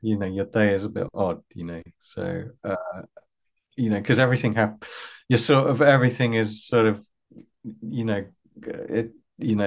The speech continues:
it's this thing that's happening at nine or ten o'clock at night, you know, so the rest of the day, yeah, it's just figuring out. But there's a, you know, I try, you know, I always have a laptop with me and guitar, you know, and s-, so I,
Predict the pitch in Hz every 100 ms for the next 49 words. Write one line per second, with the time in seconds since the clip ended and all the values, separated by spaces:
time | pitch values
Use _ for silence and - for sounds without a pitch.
0 | - 110 - 123 107 - 113 107 101 -
1 | 107 107 101 95 101 - 98 95 92 90
2 | - 92 87 98 90 104 101 95 90 -
3 | 85 82 - - 92 90 87 - - 87
4 | 85 90 87 87 - _ - - _ _
5 | _ 113 90 - - 107 - 117 - -
6 | 95 92 98 117 147 156 147 151 151 135
7 | 117 98 120 131 - 147 143 139 139 117
8 | 117 123 120 101 87 95 - - 98 95
9 | 95 - 104 92 95 90 92 92 87 85
10 | 87 87 _ - - - 85 87 110 104
11 | 87 87 98 95 90 _ _ - - _
12 | - - 107 101